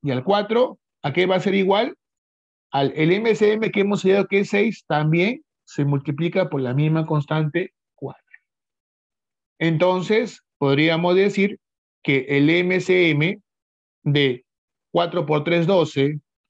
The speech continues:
de seis por cuatro, veinticuatro, ¿cuánto va a ser? Seis por cuatro, veinticuatro. Esa es la propiedad, la primera propiedad que estamos hallando o explicando ahora.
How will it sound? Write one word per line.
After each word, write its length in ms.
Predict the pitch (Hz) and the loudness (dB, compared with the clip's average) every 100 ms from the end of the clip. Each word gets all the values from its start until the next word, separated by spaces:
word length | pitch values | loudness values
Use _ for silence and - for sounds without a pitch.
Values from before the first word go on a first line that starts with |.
| _ _ | _ _
de 140 | - 131 | -4 0
seis 180 | 170 | 0
por 180 | 160 165 | 0 -2
cuatro, 340 | 170 170 160 151 | 0 0 0 0
veinticuatro, 880 | 160 160 180 196 180 160 202 220 _ _ - | 0 -2 -4 0 0 0 -4 -6 _ _ -8
¿cuánto 300 | 156 165 170 | -6 0 0
va 80 | 165 | 2
a 20 | |
ser? 340 | 196 233 240 _ _ _ _ _ _ _ _ _ _ _ _ _ | 0 -2 -4 _ _ _ _ _ _ _ _ _ _ _ _ _
Seis 220 | - 143 | -2 -2
por 160 | 180 190 | 0 0
cuatro, 480 | 202 185 220 233 175 _ _ _ | 0 0 -2 -4 -10 _ _ _
veinticuatro. 720 | 143 143 127 113 - - _ _ _ _ _ _ _ _ _ _ _ _ _ _ _ _ _ _ | -2 -2 -2 -6 -10 -16 _ _ _ _ _ _ _ _ _ _ _ _ _ _ _ _ _ _
Esa 180 | 208 220 | -4 -2
es 40 | 226 | -2
la 120 | 180 | 0
propiedad, 600 | 175 165 165 175 202 208 - | 0 0 2 2 0 -4 -6
la 220 | 151 143 | -4 -2
primera 400 | 143 151 165 175 | -2 0 0 0
propiedad 520 | 156 143 139 147 156 - | -2 0 0 0 -2 -4
que 100 | 143 | -6
estamos 540 | - 147 147 147 - - | -2 -2 -2 -4 -8 -10
hallando 600 | 127 127 139 135 135 - | -4 -2 -2 -2 -4 -6
o 220 | 135 120 123 | -4 -4 -4
explicando 760 | 127 - 123 143 127 127 117 | -6 -6 -6 -4 -4 -4 -8
ahora. 380 | - - - - | -10 -12 -12 -16